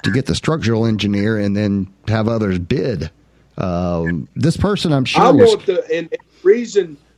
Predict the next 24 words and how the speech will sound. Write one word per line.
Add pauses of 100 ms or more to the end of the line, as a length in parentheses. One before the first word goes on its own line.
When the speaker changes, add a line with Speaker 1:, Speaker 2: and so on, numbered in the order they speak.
Speaker 2:
the
reason
for
the
structural
engineer, (420)
I
want
the
structural
engineer's (240)
name
on
it.
I
want
his
stamp
on
it.
I
want
his
reputation